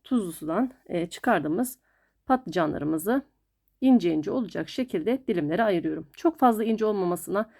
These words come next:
özen gösterelim ki sardığımızda,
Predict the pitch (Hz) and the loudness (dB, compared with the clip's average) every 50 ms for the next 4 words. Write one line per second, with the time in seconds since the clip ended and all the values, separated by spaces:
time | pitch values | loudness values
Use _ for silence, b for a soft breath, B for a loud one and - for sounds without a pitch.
0 | b b b b b 208 202 185 202 180 170 156 160 156 156 - - 170 165 160 | b b b b b -2 0 0 0 0 2 0 0 -2 -4 -4 -4 -4 -4 -4
1 | 185 196 - - 262 285 302 - _ _ _ - - - 214 180 160 139 160 165 | -6 -8 -4 -2 -2 -2 -2 -4 _ _ _ -8 -2 0 0 0 0 -2 -4 -4
2 | 160 160 165 190 226 247 254 | -4 -4 -2 0 0 0 0